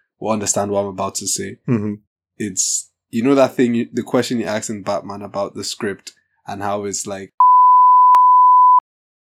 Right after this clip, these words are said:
Speaker 1: I don't, that can go in the episode, but please go listen to our Batman episode and then you understand the connection that I'm going to make. And it's a question Banky asks about.
Speaker 2: But you can't make connection 'cause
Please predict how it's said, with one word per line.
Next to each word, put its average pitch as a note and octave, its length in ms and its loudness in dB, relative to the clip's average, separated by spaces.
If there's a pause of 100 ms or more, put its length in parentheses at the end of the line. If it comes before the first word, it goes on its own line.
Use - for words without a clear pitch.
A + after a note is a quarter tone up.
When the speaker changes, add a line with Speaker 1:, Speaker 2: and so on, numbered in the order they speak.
(220)
Speaker 1:
I A#2 80 -6
don't, - 200 -8
that C3+ 180 4
can D#3+ 140 -2
go D3 120 4
in A#2+ 80 2
the G#2+ 60 -2
episode, G#2+ 360 -8
but B2 240 -2
please D3+ 300 2 (140)
go C3 120 0
listen C3 280 2
to A#2+ 80 2
our G2+ 80 4
Batman G#2 320 0
episode G2+ 540 -2
and G2+ 160 -4
then G2+ 160 -4
you G2+ 220 -2
understand G2+ 480 0
the G2 40 -4
connection G2 600 -6
that G2 100 -2
I'm F#2+ 120 -4
going G2 220 -2
to G2 120 -4
make. G2 180 -4
And G2 140 -4
it's F#2+ 120 -4
a F#2 40 -4
question G#2 420 -2
Banky G2 380 -2
asks - 360 -4
about. F#2+ 400 -2 (460)
Speaker 2:
But C#3+ 80 4
you C3+ 60 4
can't G#3+ 140 2
make D#3 120 4
connection B2+ 400 0
'cause G#2 140 -6